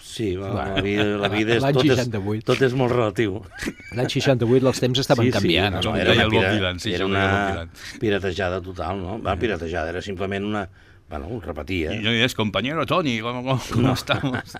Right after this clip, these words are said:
Speaker 1: <laughs> No, però era, home, la gent al·lucinava perquè, esclar, les últimes novetats que Ràdio Luxemburg donava, i a més se sentia, la, la caçàvem molt bé des de Terrassa aquells temps,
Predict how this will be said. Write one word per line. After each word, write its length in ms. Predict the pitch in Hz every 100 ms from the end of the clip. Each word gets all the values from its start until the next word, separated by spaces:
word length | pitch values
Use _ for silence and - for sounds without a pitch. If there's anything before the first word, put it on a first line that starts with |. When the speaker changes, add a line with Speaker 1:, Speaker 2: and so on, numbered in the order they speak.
| - -
Speaker 1:
<laughs> 260 | - -
No, 140 | - 113
però 220 | 107 87 -
era, 220 | - 90 98 98 92 82 - -
home, 140 | 95
la 60 | 110
gent 160 | 82 87
al·lucinava 500 | 120 - 95 85 127
perquè, 220 | 131 90
esclar, 260 | - 80 107
les 100 | 117 131
últimes 360 | 92 104 98
novetats 580 | 104 95 92 104 101 - - - - -
que 80 | 92 85 80
Ràdio 240 | 85 90
Luxemburg 380 | 92 - 98 95
donava, 220 | 92 101
i 60 | 90
a 40 |
més 120 | 80 -
se 80 | 95
sentia, 400 | 95 82 107 95
la, 180 | 90 85
la 140 | 85 85
caçàvem 400 | 90 98 104 101
molt 240 | 90 87
bé 140 | 92 95 - - - -
des 140 | - 80
de 60 | 87
Terrassa 320 | 85 92 104
aquells 240 | 101 95
temps, 320 | - 110 120